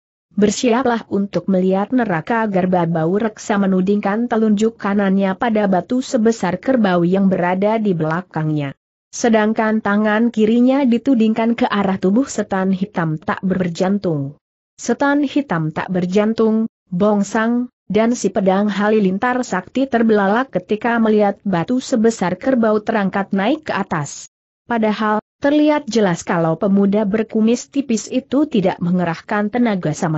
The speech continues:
sekali. Dan keterkejutan ketiga tokoh sakti yang telah terjepit itu semakin menjadi-jadi, ketika melihat batu besar itu melayang ke arah mereka. Kali ini keterkejutan bercampur kekhawatiran.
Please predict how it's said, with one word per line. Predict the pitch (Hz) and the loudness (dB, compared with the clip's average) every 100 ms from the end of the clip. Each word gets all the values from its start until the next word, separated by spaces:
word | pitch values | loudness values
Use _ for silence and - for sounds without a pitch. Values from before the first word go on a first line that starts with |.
| 151 | -2
sekali. | 233 - 175 147 143 - _ _ _ | -4 -2 -2 -2 -6 -14 _ _ _
Dan | 190 190 190 | 0 2 0
keterkejutan | 247 214 220 220 202 208 240 233 233 | -2 -6 -2 -2 -2 -2 -2 -2 -2
ketiga | 196 202 185 196 196 | -2 -2 -2 -2 -4
tokoh | - 175 185 180 | -4 -4 -2 -4
sakti | - 202 - 233 233 | -4 -6 -2 0 2
yang | 185 180 | 0 0
telah | 247 233 226 | 0 -2 -4
terjepit | - 175 170 185 - 156 - | -4 -4 -2 -4 -4 -10 -6
itu | 202 208 | -4 -2
semakin | 202 190 175 180 175 | -2 -2 -2 0 2
menjadi-jadi, | 180 175 196 196 202 190 170 165 185 262 - _ - | 2 2 2 2 0 0 0 0 -2 -4 -8 _ -4
ketika | 240 294 269 240 233 | -2 0 -2 -2 0
melihat | 220 214 202 196 202 | 2 4 2 0 -2
batu | 175 165 240 | -2 -2 -2
besar | 202 - 190 - | -4 -2 -2 -2
itu | 247 - 294 320 | -4 -2 0 2
melayang | 269 208 180 202 190 | 2 2 2 0 0
ke | 240 | -2
arah | 208 196 185 - | 0 0 -2 -2
mereka. | 170 175 196 156 139 147 _ _ _ _ | -2 -2 -2 -4 -10 -12 _ _ _ _
Kali | 226 220 226 | -2 0 0
ini | 233 233 269 302 | 2 4 4 2
keterkejutan | - 214 214 220 208 202 214 226 | -4 -4 -2 -2 -2 -2 0 2
bercampur | 208 202 202 208 196 202 | 2 -2 -2 -2 -4 -2
kekhawatiran. | 233 - 175 170 233 214 143 135 139 | -4 -2 -2 0 0 0 -2 -4 -10